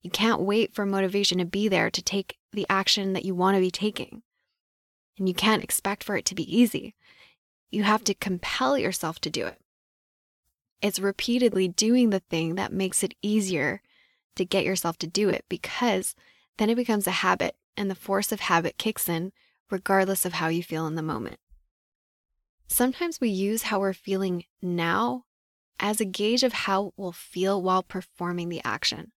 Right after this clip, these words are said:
But very often our state changes by virtue of taking the action. Maybe you're feeling tired before you go to the gym, but you're energized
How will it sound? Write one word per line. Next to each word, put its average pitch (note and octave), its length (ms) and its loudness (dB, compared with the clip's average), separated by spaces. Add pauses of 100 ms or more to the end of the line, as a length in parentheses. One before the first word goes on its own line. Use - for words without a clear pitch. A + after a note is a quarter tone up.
(460)
But F#3 120 0
very B3+ 280 4
often B3+ 300 2
our G#3 160 -4
state - 340 -2
changes G#3 580 2
by F#3+ 220 0
virtue G3+ 640 -2
of - 140 -8
taking F#3+ 500 -4
the D3 120 -10
action. - 460 -6 (760)
Maybe G3 240 0
you're A3+ 120 4
feeling G#3 280 0
tired F#3 460 0
before F3+ 280 -4
you F3 120 0
go E3+ 140 -4
to E3+ 100 -4
the E3 80 -6
gym, F3+ 420 -2 (580)
but F3 240 2 (440)
you're F3+ 280 0
energized F#3 960 0